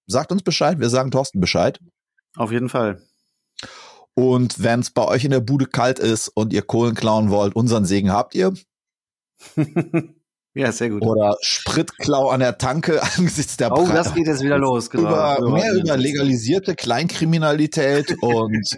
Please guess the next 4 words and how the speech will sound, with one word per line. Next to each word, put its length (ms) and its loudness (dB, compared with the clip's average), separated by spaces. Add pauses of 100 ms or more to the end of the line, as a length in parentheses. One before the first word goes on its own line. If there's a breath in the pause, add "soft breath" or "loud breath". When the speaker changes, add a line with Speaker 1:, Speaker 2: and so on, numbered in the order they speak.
Speaker 1:
äh, 360 2 (120)
Kriegshandwerk. 1000 -4
Nein. 220 -4 (220)
Ähm, 760 0